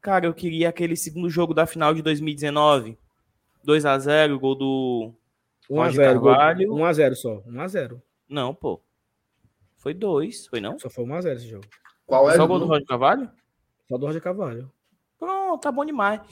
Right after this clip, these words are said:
Speaker 1: Foi tranquilo demais, sossegado demais. Os caras nem ameaçaram.
Speaker 2: Joguei, eu passei o jogo andando nervoso, mas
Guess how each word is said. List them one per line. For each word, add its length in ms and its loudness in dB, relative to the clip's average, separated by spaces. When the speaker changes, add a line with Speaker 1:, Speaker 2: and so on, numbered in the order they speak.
Speaker 1:
Foi 140 -6
tranquilo 560 -10
demais, 440 -8
sossegado 500 -4
demais. 460 -6
Os 80 -10
caras 260 -2
nem 140 -8
ameaçaram. 680 -6
Speaker 2:
Joguei, 260 2
eu 60 2
passei 360 -4
o 80 0
jogo 220 -2
andando 360 -2
nervoso, 640 -6
mas 180 -20